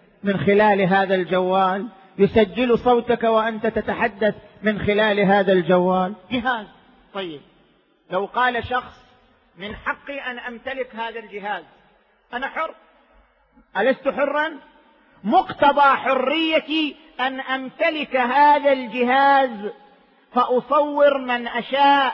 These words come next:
وأسجل صوت من أشاء، من حقي ذلك، وأنا حر، مقتضى حريتي. نقول: أنت خلط بين الحرية الطبيعية والحرية الاجتماعية.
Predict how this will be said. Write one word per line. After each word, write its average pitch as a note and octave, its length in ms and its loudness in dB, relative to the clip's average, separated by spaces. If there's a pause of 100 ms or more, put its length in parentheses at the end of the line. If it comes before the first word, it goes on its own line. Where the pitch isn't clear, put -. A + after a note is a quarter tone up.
(100)
وأسجل B3 880 -2
صوت B3 300 -4
من A#3 280 -6
أشاء، C#4+ 680 0 (840)
من D4 200 0
حقي - 500 -2
ذلك، A3 420 0 (1120)
وأنا C#4+ 360 0
حر، B3+ 560 2 (160)
مقتضى D4+ 460 0
حريتي. A#3 960 0 (520)
نقول: G#3+ 380 2
أنت G3 340 -6
خلط F#3+ 460 -4
بين E3 340 -4
الحرية D#3+ 560 -4
الطبيعية F3+ 600 -6
والحرية F3 680 -8 (640)
الاجتماعية. A2+ 760 -10